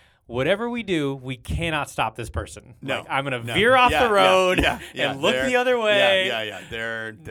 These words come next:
Speaker 2: they're,
Speaker 1: making
Speaker 2: no,
Speaker 1: eye contact
Speaker 2: no,
Speaker 1: with this
Speaker 2: no.
Speaker 1: person.
Speaker 2: You don't wanna recognize any of those faces.
Speaker 1: Correct.
Speaker 2: Yeah.
Speaker 1: So, yeah, one of the first Ford Raptors I ever saw was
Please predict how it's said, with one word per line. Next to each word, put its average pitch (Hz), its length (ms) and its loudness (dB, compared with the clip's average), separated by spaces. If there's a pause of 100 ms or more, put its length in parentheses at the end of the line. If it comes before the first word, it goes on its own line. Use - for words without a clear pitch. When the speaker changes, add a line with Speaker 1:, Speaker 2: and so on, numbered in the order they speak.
(160)
Speaker 2:
they're, 180 80 -2
Speaker 1:
making 185 300 -4
Speaker 2:
no, 165 80 -2
Speaker 1:
eye 156 80 -2
contact 151 400 -2
Speaker 2:
no, 110 80 -6
Speaker 1:
with 135 80 -6
this 127 80 -12
Speaker 2:
no. - 40 -20
Speaker 1:
person. 131 600 -4
Speaker 2:
You 107 80 -16
don't 113 160 -12
wanna 107 240 -10
recognize 101 480 -14
any 107 160 -12
of 104 60 -12
those 98 160 -14
faces. 95 240 -18
Speaker 1:
Correct. 139 580 -2
Speaker 2:
Yeah. 92 100 -12
Speaker 1:
So, - 200 -8
yeah, 131 180 -4
one 123 180 -10
of 131 60 -6
the 123 60 -10
first 160 360 -4
Ford 143 200 -8
Raptors 120 360 -6
I 113 80 -4
ever 110 160 -8
saw 98 300 -6
was 98 160 -12